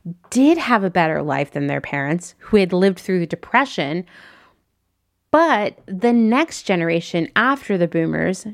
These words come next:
Generation X, wouldn't experience the same hopeful prosperity.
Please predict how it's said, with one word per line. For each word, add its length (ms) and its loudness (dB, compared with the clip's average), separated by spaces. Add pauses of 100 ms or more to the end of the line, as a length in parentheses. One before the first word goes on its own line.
Generation 600 0
X, 440 -2 (800)
wouldn't 380 2
experience 920 0
the 160 0
same 460 -2
hopeful 460 -2
prosperity. 800 -2